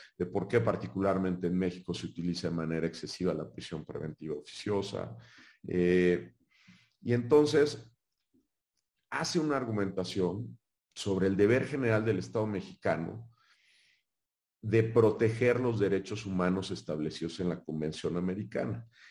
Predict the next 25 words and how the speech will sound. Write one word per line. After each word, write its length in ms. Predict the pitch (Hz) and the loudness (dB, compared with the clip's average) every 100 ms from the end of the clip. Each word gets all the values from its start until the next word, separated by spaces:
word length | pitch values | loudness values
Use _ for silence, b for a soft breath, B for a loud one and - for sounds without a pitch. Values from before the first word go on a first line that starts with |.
| B | B
Y 80 | 110 | -2
entonces 400 | 110 151 170 180 | 2 4 4 4
esta 100 | 175 | 4
argumentación 640 | 160 139 120 117 123 135 | 4 4 4 2 2 0
empieza 520 | 135 117 135 135 131 - | 0 2 2 2 -2 0
por 160 | 107 | 0
la 200 | 101 95 | 2 2
adopción 720 | - 98 95 101 - 131 139 | 2 0 2 0 0 -2 0
de 100 | 135 | 0
medidas 800 | 127 104 110 117 110 104 113 - _ b b - | 0 0 0 0 -2 -6 -10 -18 _ b b -4
para 180 | 92 90 | 0 0
suprimir 540 | 95 - 101 104 110 | -2 -2 0 2 2
normas 560 | 107 110 110 110 107 - | 4 6 4 2 -2 -6
y 60 | |
prácticas 600 | - 101 98 90 95 90 | -2 -2 -2 -4 -4 -4
contrarias 640 | - 82 82 92 92 90 78 | -6 -8 0 2 4 0 -4
o 140 | 80 | -2
violatorias 760 | 80 78 - 80 87 85 - _ _ b b b b _ | -2 -2 -2 0 0 -2 -6 _ _ b b b b _
a 100 | 87 | -4
la 180 | 80 82 | -2 -2
Convención 440 | 87 87 82 101 98 | -2 0 0 0 2
Americana 460 | 90 82 - 87 | 0 0 -2 0
de 60 | 87 | 2
Derechos 280 | 82 - 85 | 0 -2 -4
Humanos, 640 | 98 117 123 120 117 | 2 4 4 0 -2